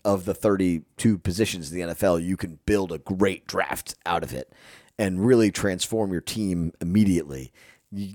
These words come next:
it just doesn't work that way in the N B A. You can hit on guys and you can certainly miss on guys, <clears throat> um, but it doesn't feel as if it's like a,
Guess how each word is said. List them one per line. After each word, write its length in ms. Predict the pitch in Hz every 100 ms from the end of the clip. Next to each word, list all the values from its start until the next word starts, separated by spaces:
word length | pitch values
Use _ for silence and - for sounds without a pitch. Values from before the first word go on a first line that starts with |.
| 117
it 200 | 120 117
just 260 | 151 120 -
doesn't 260 | 87 90
work 220 | 80 85 -
that 160 | 71
way 120 | 71 67
in 60 |
the 140 | 65 64
N 100 | 64
B 160 | 67
A. 180 | 55 60
You 180 | 101 165
can 180 | 151 107
hit 460 | - 143 151 90 -
on 240 | 95 92
guys 480 | 87 78 73 80 -
and 220 | 90 92
you 80 | 101
can 220 | 95 76
certainly 460 | - - 143 95 82
miss 320 | 92 120 -
on 160 | 78 76
guys, 360 | 67 62 69 - 101 95
<clears throat> 220 | - -
um, 400 | 85 80 73 69 -
but 160 | 104
it 140 | 98 87
doesn't 320 | 120 98 82
feel 340 | - 92 82
as 180 | 73 65
if 360 | 73 71 - - _ _ _ _ -
it's 320 | 92 80 -
like 200 | 73 73 67
a, 220 | 60